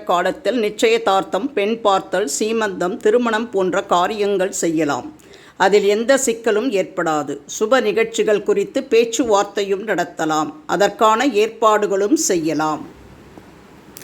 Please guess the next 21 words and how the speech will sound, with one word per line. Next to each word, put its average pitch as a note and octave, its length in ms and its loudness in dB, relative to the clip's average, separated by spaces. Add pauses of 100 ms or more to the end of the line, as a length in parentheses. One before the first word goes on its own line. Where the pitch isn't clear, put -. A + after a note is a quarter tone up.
(300)
அக்னி A3+ 400 4
நட்சத்திர A#3 560 -2 (120)
காலத்தில் G3 640 0
என்ன A3+ 300 -2
செய்யக்கூடாது? E3+ 960 0 (300)
புது B3+ 280 4
வீடு A#3+ 380 0
குடிபுகுதல், F3+ 640 0 (140)
பால் A3+ 260 6
காய்ச்சுதல், F#3+ 580 -2 (100)
பூமி B3 300 2
பூஜை A#3 380 -2
செய்தல், F#3 500 0
காது A3 400 4
குத்துதல், F3 480 -4 (100)
முடி A3 280 -4 (140)
இறக்குதல், G3+ 540 0
மரம் G#3 400 2
வெட்டுதல், E3+ 440 -2 (600)
கிணறு C4 340 4
வெட்டுதல், G#3 500 0